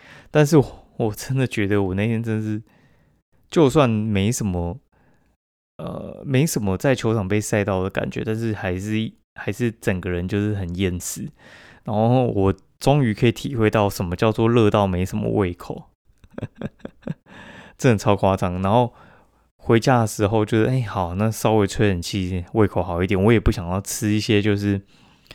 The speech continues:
很燥热的东西。然后最后我就去便利商店买了那种什么即期品的那种御饭团跟那个三明治，就是 <laughs> 完全是不想吃有热的东西。哦，然后隔天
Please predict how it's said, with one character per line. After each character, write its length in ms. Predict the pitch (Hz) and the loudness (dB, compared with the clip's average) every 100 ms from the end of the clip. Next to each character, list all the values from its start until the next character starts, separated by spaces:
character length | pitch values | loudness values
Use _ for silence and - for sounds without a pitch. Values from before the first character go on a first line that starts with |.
| - | -20
很 240 | - 98 90 | -6 -4 0
燥 260 | - 98 | 4 4
热 180 | 101 101 | 6 4
的 100 | 90 | 0
东 220 | 92 87 | -2 -4
西。 160 | 90 - | -6 -8
然 100 | 107 | -4
后 100 | 101 | -4
最 160 | 107 113 | -2 0
后 140 | 104 | 0
我 80 | 90 | -2
就 140 | 95 | -4
去 120 | 95 | -6
便 200 | 98 104 | -6 -6
利 40 | 92 | -6
商 200 | 98 92 | -4 -4
店 140 | 95 117 - _ - _ | -4 -6 -14 _ -20 _
买 200 | - 98 | -6 -4
了 100 | 90 | -4
那 60 | 87 | -4
种 100 | 101 | -4
什 140 | 95 104 | -4 -6
么 100 | - - - - - - | -10 -16 -20 -20 -20 -8
即 220 | 117 117 | -2 -2
期 240 | - 123 | 0 -2
品 240 | - 120 120 | 0 -4 -4
的 140 | 104 | -4
那 80 | 101 | -2
种 180 | 92 92 | -4 -6
御 180 | 131 | -6
饭 280 | 101 113 92 | -2 0 0
团 180 | 87 - 69 | -4 -10 -10
跟 200 | - 98 | -6 -4
那 80 | 95 | -2
个 340 | 98 - 85 - _ _ - - _ | -4 -6 -10 -14 _ _ -20 -20 _
三 180 | - 104 | -2 0
明 260 | 101 87 | 2 0
治， 320 | 87 - - - _ - | -4 -10 -10 -12 _ 0
就 140 | 135 | 2
是 160 | 123 123 - | 4 4 2
<laughs> 260 | - - - | -4 -2 2
完 140 | 127 | 2
全 180 | 113 110 | 4 0
是 240 | 123 120 120 | 0 -2 -2
不 140 | - | 0
想 180 | 123 90 | -2 -4
吃 240 | - 113 | -6 -4
有 180 | 110 92 | -2 0
热 240 | 98 110 | 0 0
的 100 | 92 | 0
东 220 | 92 90 95 | -2 -4 -6
西。 260 | - - - - - - - - - | -10 -14 -16 -20 -20 -20 -20 -16 -4
哦， 180 | 127 | -2
然 100 | 117 | 0
后 140 | 104 113 | 2 0
隔 240 | - 98 | 2 0
天 240 | 98 110 | 2 2